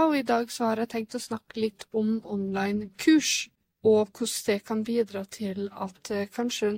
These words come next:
noen flere kjøper av deg enn de kanskje ikke ville ha gjort hvis, eh, du tilbyr tjenesten.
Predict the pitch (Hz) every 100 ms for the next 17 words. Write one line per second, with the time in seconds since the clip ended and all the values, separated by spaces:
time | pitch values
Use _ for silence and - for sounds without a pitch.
0 | 233 240 262 220 196 208 226 _ _ -
1 | - 202 185 190 202 - 196 - - 185
2 | 175 180 196 - 190 196 202 - _ -
3 | 254 277 285 - 277 220 - 196 190 190
4 | 196 226 - 202 196 - - - - -
5 | 202 196 208 196 196 254 302 320 302 -
6 | 180 - - _ _ - 202 180 - -
7 | 185